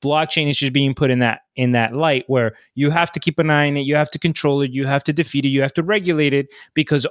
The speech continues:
all of our enemies are gonna use it to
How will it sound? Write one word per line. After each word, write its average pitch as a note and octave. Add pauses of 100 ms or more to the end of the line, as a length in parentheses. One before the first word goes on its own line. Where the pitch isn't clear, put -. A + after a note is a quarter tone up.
all D3
of D#3
our D#3
enemies C3+
are B2
gonna B2+
use B2
it B2
to A#2+